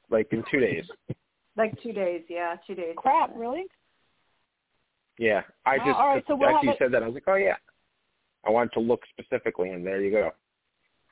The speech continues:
Speaker 3: Okay, so we'll have that on next week's show, and I understand that this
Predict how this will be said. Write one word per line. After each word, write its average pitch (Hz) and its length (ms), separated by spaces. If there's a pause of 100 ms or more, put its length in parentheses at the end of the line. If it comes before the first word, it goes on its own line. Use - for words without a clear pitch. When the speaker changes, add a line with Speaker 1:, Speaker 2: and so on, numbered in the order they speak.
(360)
Speaker 3:
Okay, 247 440
so 262 100
we'll 262 180
have 302 260
that 294 120
on 262 220
next 247 200
week's 285 240
show, 226 440
and 240 280
I 247 160
understand 285 760
that 247 260 (480)
this 254 200